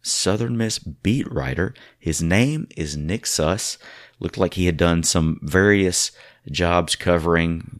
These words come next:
uh, Louisiana State for the past year or so. So he, he already seems like he's, he's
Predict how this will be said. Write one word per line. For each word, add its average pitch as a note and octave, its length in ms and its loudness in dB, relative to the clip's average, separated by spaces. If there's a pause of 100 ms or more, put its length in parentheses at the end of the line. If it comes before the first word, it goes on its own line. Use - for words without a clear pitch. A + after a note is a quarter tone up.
uh, C#2+ 320 -2
Louisiana E2 640 2
State - 420 0 (640)
for - 160 -12
the C#2+ 100 -4
past F2 360 2
year G2 180 4
or F#2 40 0
so. G#2 340 2
So D2 600 0
he, F2+ 200 -6
he G#2 260 2
already C#3+ 180 2
seems D3 300 0
like C3 140 0
he's, A#2+ 240 2
he's G2+ 460 -2